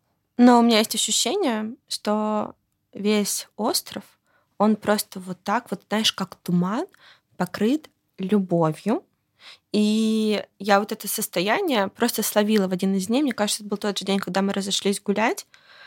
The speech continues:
потому что был потрясающий красивый закат,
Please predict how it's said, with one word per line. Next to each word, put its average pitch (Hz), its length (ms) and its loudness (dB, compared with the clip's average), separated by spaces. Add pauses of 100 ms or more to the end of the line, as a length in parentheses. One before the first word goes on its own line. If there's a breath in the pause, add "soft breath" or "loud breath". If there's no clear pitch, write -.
(420 soft breath)
потому 220 400 6
что 233 380 2 (360)
был 202 280 0
потрясающий 190 960 2
красивый 185 500 0
закат, 214 560 -2